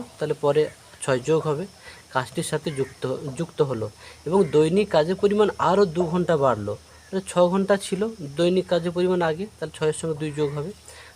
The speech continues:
বাড়ানো হলে, হলো। এখন ন দিনে কত দৈর্ঘ্যের রাস্তা তৈরি করা যাবে? তাহলে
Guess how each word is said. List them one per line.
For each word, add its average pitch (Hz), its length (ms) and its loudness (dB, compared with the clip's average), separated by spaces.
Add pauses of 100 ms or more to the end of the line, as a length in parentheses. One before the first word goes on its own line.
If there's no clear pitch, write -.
বাড়ানো 143 380 4
হলে, 139 240 -2 (240)
হলো। 139 200 4 (400)
এখন 208 260 0 (220)
ন - 20 2 (180)
দিনে 196 280 2 (380)
কত 123 300 -2 (420)
দৈর্ঘ্যের 127 440 0
রাস্তা 117 280 -4
তৈরি 117 260 -4
করা 98 200 -2
যাবে? 95 200 -10 (680)
তাহলে 180 160 4